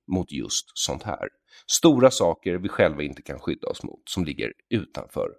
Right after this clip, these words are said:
vår kontroll. Men att påstå att ingen kunde föreställa sig något sånt här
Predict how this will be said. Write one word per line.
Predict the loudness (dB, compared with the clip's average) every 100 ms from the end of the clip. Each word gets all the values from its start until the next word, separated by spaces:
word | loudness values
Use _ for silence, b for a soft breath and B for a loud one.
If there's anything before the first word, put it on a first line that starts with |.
| _
vår | -14 -14 -14
kontroll. | -10 -4 -4 -6 -20 _ B B B B
Men | 6
att | 6
påstå | 6 2 4 2
att | 4
ingen | 4 4
kunde | 4 2
föreställa | 2 2 4 6 2 4 4 6 4
sig | 2
något | -2 -6 -10
sånt | -10
här | -12 -14